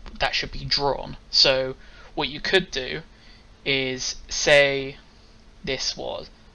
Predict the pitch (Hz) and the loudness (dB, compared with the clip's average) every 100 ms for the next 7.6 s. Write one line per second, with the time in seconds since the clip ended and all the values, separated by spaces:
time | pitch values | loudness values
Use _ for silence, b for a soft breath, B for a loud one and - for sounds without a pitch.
0 | - - - 143 147 - 147 131 113 - | -20 -10 -2 0 0 0 -6 -6 -6 -6
1 | 127 127 147 - - - 143 139 131 131 | -6 -4 -8 -14 -20 -14 -2 0 2 -2
2 | 131 131 131 127 131 147 - - - 135 | -4 -8 -8 -8 -8 -12 -16 -12 -4 -4
3 | 131 151 147 139 127 127 123 120 120 120 | 2 4 4 2 0 -2 -4 -6 -6 -6
4 | 123 - - - 139 139 131 131 120 127 | -8 -16 -18 -4 2 4 4 0 -4 -4
5 | 131 135 - 127 127 135 - b b b | -8 -8 -2 0 0 -6 -14 b b b
6 | b - 131 135 139 131 131 - 135 127 | b -8 -6 -2 -2 -2 -8 -8 -8 -10
7 | 123 123 120 110 120 139 | -8 -6 -6 -4 -6 -8